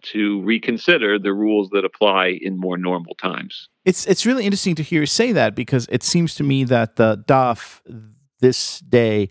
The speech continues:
Speaker 2: kind of resolves exactly along these lines, right? They say, "Well,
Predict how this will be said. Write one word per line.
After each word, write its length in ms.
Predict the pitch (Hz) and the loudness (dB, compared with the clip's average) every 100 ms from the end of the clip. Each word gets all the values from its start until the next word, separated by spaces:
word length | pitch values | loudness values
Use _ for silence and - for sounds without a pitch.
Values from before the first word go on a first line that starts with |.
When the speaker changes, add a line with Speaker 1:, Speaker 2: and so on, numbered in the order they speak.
| - - _ _ | -8 -20 _ _
Speaker 2:
kind 180 | - 196 | 4 4
of 80 | 175 | 4
resolves 400 | 147 131 147 139 | 0 2 2 2
exactly 640 | 120 110 110 127 127 123 | -4 0 2 2 0 -2
along 300 | 120 110 101 | 0 2 0
these 200 | 101 110 | -2 -2
lines, 380 | 190 147 85 - | 0 0 -2 -2
right? 180 | 113 107 | 0 2
They 120 | 107 | -2
say, 560 | - 123 110 107 104 98 _ _ _ - | 0 2 2 2 0 -4 _ _ _ 2
"Well, 300 | 147 143 | 4 4